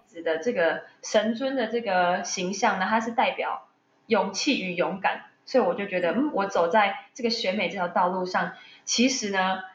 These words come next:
Speaker 1: 它也代表了我想要传达的那种精神，而且昂弟弟很喜气啊，所以就想说，
Speaker 2: 对。
Speaker 1: 嗯，就以这个元素下去做设计。
Speaker 2: 对，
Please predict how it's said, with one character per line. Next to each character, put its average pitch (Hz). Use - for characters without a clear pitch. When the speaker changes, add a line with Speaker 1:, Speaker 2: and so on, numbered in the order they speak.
Speaker 1:
它 285
也 247
代 247
表 170
了 165
我 185
想 185
要 208
传 185
达 170
的 202
那 185
种 185
精 190
神， 196
而 339
且 320
昂 277
弟 302
弟 196
很 202
喜 180
气 196
啊， 165
所 -
以 220
就 233
想 185
说， 185
Speaker 2:
对。 262
Speaker 1:
嗯， 175
就 254
以 196
这 226
个 214
元 185
素 208
下 208
去 202
做 202
设 175
计。 -
Speaker 2:
对， 190